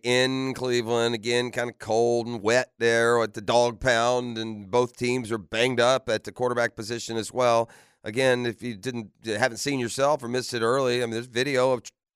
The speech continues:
Trevor Lawrence out on the practice field. He's, like, r-, not running the offense, but just taped up from what I could tell. They didn't show a lot from, like, waist down. You know, they just kind of showed him throwing the football in the red non-contact. So,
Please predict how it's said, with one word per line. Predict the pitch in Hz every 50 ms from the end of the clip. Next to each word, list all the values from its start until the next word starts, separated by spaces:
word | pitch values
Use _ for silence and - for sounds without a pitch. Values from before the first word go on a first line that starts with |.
| _ -
Trevor | 123 123 139 143
Lawrence | 131 135 147 147 120 131
out | 131 131
on | 127 117
the | 98
practice | - 113 120 143 170 - - 110 -
field. | - 95 95 113 151
He's, | 156 104
like, | 120 110 - _ 90
r-, | 95 95 -
not | 107 117 -
running | - 107 131 131 123 117
the | 110 95
offense, | 107 143 180 190 - - 98 107 127 127
but | - - 104 110 104 95 - _ _ _ _ _ _ _ _ _ _ _
just | - - - -
taped | - 135 - 120 - 156
up | 165 208 240 -
from | - 143 135
what | 135 139 135
I | 123
could | - 120 95
tell. | - 180 196 208 185 151
They | 143
didn't | 151 175 160
show | - - - 190 190 180
a | 151
lot | 135 123 113 110 - -
from, | - 120 113
like, | 113 113 110 107 -
waist | 98 120 113 101 -
down. | - 120 107 98 90 78 78
You | 87
know, | 98 98 107
they | 107
just | 98 - -
kind | 120 113 107
of | 98 90 -
showed | - 107 110 107 107
him | 107 107 107
throwing | 92 - 107 - 98 110 107
the | 107
football | - 110 104 90 - 107 101 101 104
in |
the | 104 101
red | 107 110 104 101
non-contact. | 104 98 95 - - 117 127 135 139 - 110 95 98 98 -
So, | - 107 110 110 107 104